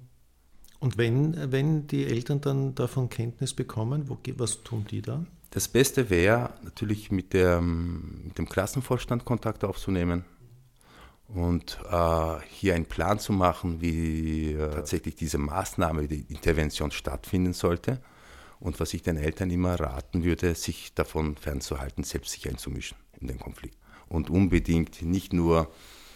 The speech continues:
Speaker 2: auf die, äh, auf das mobbende Kind oder mobbende Kinder und, und Opfer sich konzentrieren, sondern das müsste die ganze Klasse machen.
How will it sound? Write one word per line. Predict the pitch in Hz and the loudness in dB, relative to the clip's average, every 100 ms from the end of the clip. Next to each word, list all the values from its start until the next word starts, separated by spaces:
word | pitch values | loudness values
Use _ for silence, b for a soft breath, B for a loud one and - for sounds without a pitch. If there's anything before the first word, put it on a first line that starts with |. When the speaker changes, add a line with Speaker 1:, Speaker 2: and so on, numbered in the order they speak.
| B - | B -6
Speaker 2:
auf | 82 - | -6 -4
die, | - 82 78 | -2 2 4
äh, | 80 | 4
auf | 78 76 73 78 - - - - - - - | 4 2 0 -6 -10 -16 -18 -20 -20 -18 -16
das | - 85 - | -8 -6 0
mobbende | 87 104 104 107 101 | 4 4 6 4 4
Kind | 92 - 98 107 107 - - | 0 0 2 4 0 -6 -8
oder | 76 | -2
mobbende | 71 73 82 78 69 69 | 2 4 4 2 0 -4
Kinder | - 101 117 117 | -2 0 0 -2
und, | 78 78 - | -4 -6 -8
und | - 80 69 | -8 -6 -4
Opfer | - 82 - 101 | -4 -4 -2 -4
sich | - - | -4 -6
konzentrieren, | 101 - 87 - 87 | -6 -4 -6 -4 -6
sondern | 82 80 78 | -2 -4 -4
das | - - | -8 -6
müsste | 85 78 | -6 -4
die | 80 | -2
ganze | 69 - | -2 -4
Klasse | - 71 - | -6 -6 -4
machen. | 71 - - | -6 -8 -12